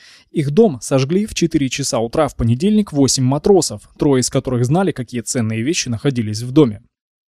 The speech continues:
Тулли и Костя спаслись почти в том, в чем были, но Тулли спасла драгоценности, и они рады, что остались в живых. Матросы взломали дверь в комнату, где хранились ценности, и разграбили все, все серебро, которое госпожа Линдгольм собирала тридцать лет,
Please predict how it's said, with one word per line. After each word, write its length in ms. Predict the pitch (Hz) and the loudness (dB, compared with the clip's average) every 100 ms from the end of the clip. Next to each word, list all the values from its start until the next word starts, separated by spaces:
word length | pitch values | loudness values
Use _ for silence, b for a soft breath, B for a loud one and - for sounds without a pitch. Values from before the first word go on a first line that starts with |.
| _ | _
Тулли 260 | - 208 123 | 2 4 2
и 80 | 113 | -2
Костя 440 | - 254 240 135 | 0 0 0 -4
спаслись 460 | 117 139 135 226 226 | -4 -6 -4 -2 -2
почти 360 | - 139 - | -4 -6 -6
в 60 | 151 | -4
том, 220 | - 143 | -2 -2
в 80 | 147 | -2
чем 280 | - 135 139 | -2 0 2
были, 340 | 208 170 101 110 | 2 0 -2 -4
но 200 | 120 110 | -4 -2
Тулли 380 | 156 196 247 247 | 2 2 0 -4
спасла 460 | - 147 - 135 | -4 -4 0 -2
драгоценности, 800 | 127 139 175 - 226 120 - - | 0 0 0 2 2 0 -6 -12
и 200 | - 120 | -6 -2
они 240 | 117 110 | 0 0
рады, 280 | 117 180 156 | 2 2 2
что 220 | 120 113 | -2 -4
остались 440 | 107 - 113 117 - | -6 -6 -8 -8 -10
в 100 | 127 | 0
живых. 420 | 156 180 101 - - - B B B | 2 4 0 -6 -20 -20 B B B
Матросы 500 | 135 139 247 269 214 | -2 2 2 2 2
взломали 460 | 147 147 160 214 190 | 2 2 2 2 2
дверь 240 | 135 165 | 2 2
в 120 | - | 0
комнату, 420 | - 147 139 131 135 | 0 2 2 0 -2
где 220 | 120 120 | -2 -2
хранились 460 | - 127 117 107 | 0 0 0 -4
ценности, 640 | - 196 208 151 - 143 135 b b | -4 0 2 0 -2 -4 -6 b b
и 160 | 247 226 | 4 4
разграбили 560 | 170 131 139 131 127 | 4 4 2 4 2
все, 400 | 123 - 131 101 _ | 2 4 4 2 _
все 260 | - 214 151 | -2 2 2
серебро, 460 | 135 135 160 208 | 2 2 4 4
которое 340 | - 120 117 113 | 4 -2 -2 -2
госпожа 360 | 127 135 120 | -2 -2 0
Линдгольм 440 | 120 139 143 226 208 | 0 0 4 4 2
собирала 480 | - 143 135 127 135 | -2 0 2 2 0
тридцать 400 | 151 117 135 185 | -4 -6 -8 -2
лет, 240 | 208 | 0